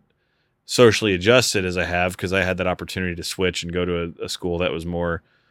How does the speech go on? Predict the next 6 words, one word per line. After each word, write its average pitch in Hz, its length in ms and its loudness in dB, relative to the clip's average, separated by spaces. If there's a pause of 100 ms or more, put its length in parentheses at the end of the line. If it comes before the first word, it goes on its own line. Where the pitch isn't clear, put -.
(280)
catered 92 600 0 (240)
to 87 640 -6 (800)
what 92 240 -4
helped 90 340 -4
me. 87 420 -8 (440)
So 120 420 4